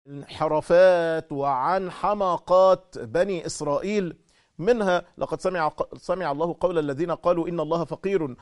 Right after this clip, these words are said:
ونحن أغنياء"، ويذكرنا بعض الحديث عن الشهادة وعن ثواب الشهداء بأنه إيه؟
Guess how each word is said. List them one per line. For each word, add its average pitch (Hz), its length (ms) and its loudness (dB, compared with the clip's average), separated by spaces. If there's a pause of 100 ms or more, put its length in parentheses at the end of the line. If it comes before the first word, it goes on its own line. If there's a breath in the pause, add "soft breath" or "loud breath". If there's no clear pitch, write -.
(140 soft breath)
ونحن 160 560 0
أغنياء"، 151 560 -4 (520 soft breath)
ويذكرنا 175 1160 0 (140)
بعض 170 460 -2
الحديث 143 640 -6
عن 143 260 -6
الشهادة 147 840 -4
وعن 143 560 -2
ثواب 147 440 -2
الشهداء 147 680 -2 (140)
بأنه 151 400 -4
إيه؟ 139 180 -8